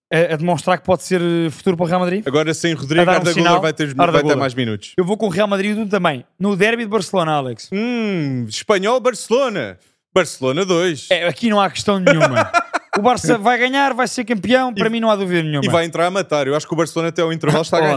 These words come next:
Speaker 1: Alex, repara que isto é um derby e aqui não há questões de tripla.
Speaker 2: Ah, sim.
Speaker 1: Um vinte e sete para o Barça ganhar. Dois, hum, dois é o Barça ganhar, um vinte e sete. Empate cinco,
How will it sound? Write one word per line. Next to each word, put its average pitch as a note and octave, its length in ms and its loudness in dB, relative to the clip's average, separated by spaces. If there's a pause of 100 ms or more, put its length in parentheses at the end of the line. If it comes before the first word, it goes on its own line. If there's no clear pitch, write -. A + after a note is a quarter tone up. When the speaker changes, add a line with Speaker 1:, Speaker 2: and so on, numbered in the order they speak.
Speaker 1:
Alex, A2 200 -4
repara E3+ 320 0
que E3 220 -12
isto D#3+ 160 -2
é - 20 2
um E3+ 80 -2
derby D#3+ 400 -2
e E3 120 -2
aqui D#3 180 -2
não E3 100 2
há E3 60 0
questões F3 240 -4
de - 80 -10
tripla. A#2 400 -6
Speaker 2:
Ah, B2 140 0
sim. G2 240 -20 (120)
Speaker 1:
Um A3 220 0
vinte F3+ 220 -4
e - 20 -12
sete F#3 300 -4
para F3+ 100 2
o - 20 6
Barça F3 300 -2
ganhar. C#3+ 260 -4
Dois, E3 460 0 (300)
hum, C#3 500 -4 (160)
dois D#3 320 0
é D3 60 -2
o C#3+ 80 0
Barça D3 200 -2
ganhar, E3 300 0
um F#3 100 -4
vinte E3+ 180 -4
e - 20 -12
sete. - 340 -4
Empate D#3+ 380 -2
cinco, F3+ 160 -10